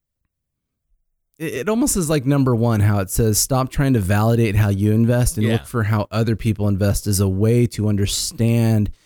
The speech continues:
Speaker 1: and build your investing abilities." You know, there's all these statistics, and obviously this is two thousand nineteen, so we're not allowed to talk about gender, but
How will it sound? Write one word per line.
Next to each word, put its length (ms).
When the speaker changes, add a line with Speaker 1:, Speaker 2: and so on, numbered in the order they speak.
Speaker 1:
and 340
build 340
your 380
investing 600
abilities." 800
You 100
know, 180
there's 340
all 120
these 160
statistics, 720
and 100
obviously 520
this 220
is 100
two 260
thousand 340
nineteen, 480
so 160
we're 60
not 160
allowed 260
to 60
talk 260
about 240
gender, 560
but 240